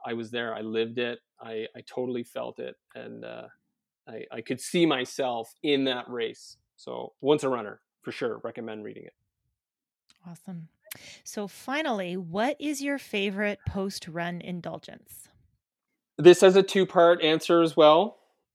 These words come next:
Speaker 1: So it depends <laughs> on the results. So if I just smash the time, I will have, like, an internal Tiger Woods fist pumping session.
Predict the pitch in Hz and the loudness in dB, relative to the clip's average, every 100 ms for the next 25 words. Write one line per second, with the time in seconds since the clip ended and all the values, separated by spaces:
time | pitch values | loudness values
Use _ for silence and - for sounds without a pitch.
0 | _ - 151 143 139 135 131 _ _ _ | _ 0 4 6 6 2 -2 _ _ _
1 | _ _ 143 131 143 - - 202 226 - | _ _ -6 -2 -4 -4 0 2 2 2
2 | - 208 160 143 127 143 110 - - - | 4 6 6 2 6 6 6 -2 -14 -18
3 | _ - - - - _ 147 139 151 170 | _ -20 -20 -20 -20 _ 8 12 12 10
4 | 185 - - 165 160 160 - - 139 - | 4 0 0 4 6 6 2 2 2 4
5 | 139 139 147 160 190 214 - 131 131 131 | 6 8 8 6 2 -4 2 4 6 6
6 | 135 139 139 135 135 127 127 123 117 127 | 6 8 8 6 2 2 2 0 -2 -2
7 | 123 123 - 139 143 135 131 131 - 139 | -2 -2 0 2 4 4 2 0 2 6
8 | 135 135 135 135 131 131 123 - - 147 | 8 6 2 2 2 2 -2 -10 2 4
9 | 139 - 143 131 131 127 - 131 127 156 | 4 0 -2 0 0 -2 -2 -2 -2 -4
10 | 185 | -4